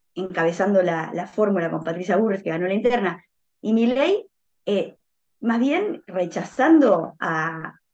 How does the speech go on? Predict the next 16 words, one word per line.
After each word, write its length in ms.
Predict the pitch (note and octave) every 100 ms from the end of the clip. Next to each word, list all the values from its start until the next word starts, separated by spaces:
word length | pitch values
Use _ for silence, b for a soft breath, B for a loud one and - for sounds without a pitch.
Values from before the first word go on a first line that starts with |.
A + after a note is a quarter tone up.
| _ _ _
a, 600 | F3+ F3 E3 E3 F3+ - - _ _ _ _
digamos, 280 | - G#3 A3+
y 100 | G#3
no 120 | G#3 B3
convocando. 840 | A#3+ G3 G3 G#3 G3 F3 D#3+ - _ _ _ _ _ _ -
Recién 320 | G3 G3+ A3
ahora 400 | G#3 G#3+ G#3 F#3
Milei 480 | F3+ F#3+ F3+ A#3 -
empezó 360 | E3 E3+ -
a 60 | E3+
convocar, 640 | E3+ E3+ F3 F3+ F#3 F#3 - _ _ _ _
eh, 720 | - F3 E3+ E3 E3 E3 D#3+ -
y 180 | F3+ E3+
de 200 | - E3
hecho, 240 | F3 F3 F#3
Pat-, 240 | D#3+ D#3+